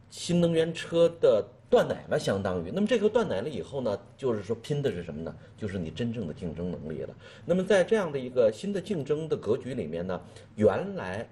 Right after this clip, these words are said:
车企所形成的这种竞争优势，可能就要发生一个转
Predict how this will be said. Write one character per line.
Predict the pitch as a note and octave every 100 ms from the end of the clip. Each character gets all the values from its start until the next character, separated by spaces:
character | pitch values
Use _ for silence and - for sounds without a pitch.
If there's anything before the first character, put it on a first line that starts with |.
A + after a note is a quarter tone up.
| - - - - - - - -
车 | - D#3+ D#3
企 | -
所 | E2+ D#2+
形 | - F2+ A2+
成 | F#2+ F2+
的 |
这 | G2 G#2
种 | D#2 D#2
竞 | A#2 F2+
争 | A#2 C3
优 | D#3
势， | E3 - B2 E2+ - - - - - -
可 | -
能 | G#2 A#2
就 | A#2+
要 | F#2
发 | -
生 | G#2 F#2+
一 | F#2
个 |
转 | G2+